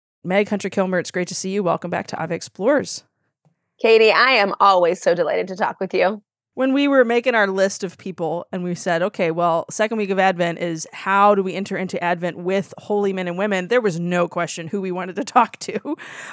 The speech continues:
Speaker 1: Uh, tell us a little bit about who you are and kind of your specialty, your area of expertise, the books you've written for Ave and for other folks. Introduce yourself.
Speaker 2: So I am a missionary. I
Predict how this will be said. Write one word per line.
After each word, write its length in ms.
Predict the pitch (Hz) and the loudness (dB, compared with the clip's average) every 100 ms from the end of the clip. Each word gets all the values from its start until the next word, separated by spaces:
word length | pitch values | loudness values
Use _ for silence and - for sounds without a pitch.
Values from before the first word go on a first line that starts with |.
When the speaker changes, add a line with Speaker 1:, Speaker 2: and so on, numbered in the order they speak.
| - | 2
Speaker 1:
Uh, 180 | 214 208 | 4 4
tell 220 | 294 381 | 2 0
us 120 | 466 | 0
a 20 | |
little 220 | 285 269 269 | 0 -2 2
bit 100 | 247 | 4
about 220 | 214 190 | 2 0
who 240 | 277 294 | -2 -2
you 240 | 277 285 247 | 0 2 6
are 340 | 202 202 202 | 8 8 6
and 160 | 202 202 | 4 -2
kind 140 | 403 605 | 0 0
of 40 | |
your 140 | 403 - | 0 -2
specialty, 500 | - 208 226 185 160 | -2 -4 -4 -6 -8
your 200 | 170 - | -8 -6
area 380 | 196 254 285 262 | 0 0 2 2
of 200 | 208 185 | 2 2
expertise, 640 | 202 - 214 - 208 196 | 0 -2 -6 -4 -4 -4
the 100 | 170 | -6
books 360 | 135 214 - - | -4 -4 -4 -8
you've 200 | 226 165 | -8 -4
written 360 | 202 208 214 | -4 -4 -8
for 160 | 196 160 | -8 -6
Ave 340 | 170 196 202 196 | 0 0 0 -2
and 140 | 185 | -4
for 80 | - | -6
other 180 | 160 175 | -6 -6
folks. 460 | - 175 165 - - _ _ - | -4 -4 -6 -12 -18 _ _ -8
Introduce 340 | 214 196 165 | -6 -4 -6
yourself. 400 | - - - _ _ _ _ _ _ | -8 -12 -14 _ _ _ _ _ _
Speaker 2:
So 220 | - 285 240 | 2 4 6
I 460 | 233 233 240 294 - | 6 6 6 4 4
am 420 | 254 247 233 240 - | 2 4 2 0 -2
a 340 | 226 226 226 226 | 0 2 2 2
missionary. 800 | 254 277 - 277 247 233 254 330 - | 2 0 0 0 2 2 2 0 -4
I 400 | 240 226 220 226 | 0 2 2 0